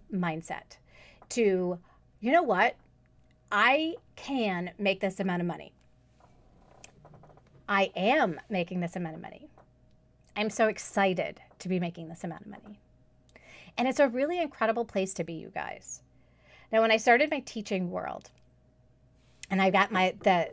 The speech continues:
the, the next point is coming on up. And, and this one's really, really big. This is the one all about the guilt, right, that, that we feel with what we charge. So we're gonna be, be heading on into,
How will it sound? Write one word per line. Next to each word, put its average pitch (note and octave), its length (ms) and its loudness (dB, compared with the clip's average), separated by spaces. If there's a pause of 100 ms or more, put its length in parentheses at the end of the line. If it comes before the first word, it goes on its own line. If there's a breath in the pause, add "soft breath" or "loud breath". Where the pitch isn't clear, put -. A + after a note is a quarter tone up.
the, F3+ 300 0
the G3 80 -2
next F#3+ 240 -2
point F3+ 300 -2
is F3+ 140 -6
coming F#3+ 300 0
on E3+ 220 -2
up. E3 300 0
And, E3+ 280 -4
and F#3+ 80 -2
this A#3 140 2
one's D#4+ 180 0
really, C4 280 2
really A3+ 240 6
big. F3+ 260 6
This G3+ 140 0
is A#3+ 80 -2
the A#3+ 60 0
one A#3 140 4
all G#3 200 6
about G3 200 2
the F#3 80 -2
guilt, E3 640 -2
right, F3 320 0
that, F3+ 200 4 (260 loud breath)
that F#3+ 160 4
we F#3 100 -2
feel F3+ 500 -2 (360 loud breath)
with F#3+ 320 2
what G3 160 2
we F#3 100 -4
charge. - 560 -8 (320 soft breath)
So F3 380 2
we're G#3 260 2
gonna A#3 220 2
be, G3 340 -2
be F3 300 -2
heading G#3+ 340 0
on F#3+ 200 0
into, F#3 360 -2